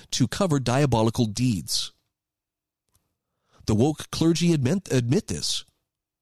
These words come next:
Kendi says capitalism is essentially racist, and that racism is essentially capitalist. The founder of the B L M, we're trained Marxists, D'Angelo,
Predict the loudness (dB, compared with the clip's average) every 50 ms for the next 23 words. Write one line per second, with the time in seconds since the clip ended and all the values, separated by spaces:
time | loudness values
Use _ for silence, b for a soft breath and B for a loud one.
0 | _ _ _ _ _ _ _ _ _ _ _ _ _ _ _ _ _ _ _ _
1 | _ _ _ _ _ _ _ _ _ _ -4 -2 0 2 2 0 0 0 0 0
2 | 0 0 -2 -4 b b b b b -4 -2 -2 0 2 2 2 2 2 2 0
3 | 0 0 0 0 0 0 0 0 0 2 2 2 2 2 2 0 0 0 -2 -4
4 | -4 -6 -10 -14 _ _ _ _ _ B B B B B 0 2 2 2 2 2
5 | 2 2 2 0 0 0 2 2 0 0 0 -2 0 0 0 0 2 0 0 0
6 | 0 0 0 0 0 0 0 -2 -2 -4 -8 -10 -12 b b b b b b b
7 | b b b b -4 -2 0 0 0 2 2 2 2 0 0 0 0 2 2 2
8 | 2 2 2 2 2 0 0 0 0 0 0 0 0 0 0 2 2 2 2 2
9 | 2 0 0 -2 -2 -2 -2 -2 0 2 2 2 2 2 2 0 0 0